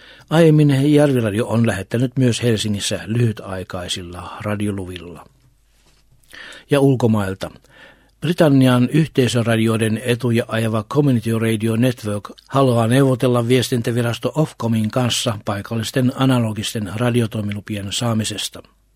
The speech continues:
Ofcom ei ole toistaiseksi kommentoinut, aikooko se asettaa haettavaksi toimilupia F M ja E M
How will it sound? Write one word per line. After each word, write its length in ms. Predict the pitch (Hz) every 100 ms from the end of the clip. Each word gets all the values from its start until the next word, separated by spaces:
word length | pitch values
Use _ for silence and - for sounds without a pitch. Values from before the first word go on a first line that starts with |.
| _ _ _
Ofcom 460 | 170 190 - 135 131
ei 180 | 117 117
ole 140 | 117
toistaiseksi 800 | 113 139 123 131 110 120 113 110 -
kommentoinut, 640 | 147 143 127 113 120 120 -
aikooko 460 | 107 98 107 127
se 120 | 110
asettaa 440 | 127 120 120 - 107
haettavaksi 580 | 120 113 - 107 - 110
toimilupia 600 | 120 110 104 - 107 104 - - _ _ - 131
F 80 | - 117
M 100 | 110
ja 320 | 107 107 101 -
E 260 | 120 117
M 60 | 107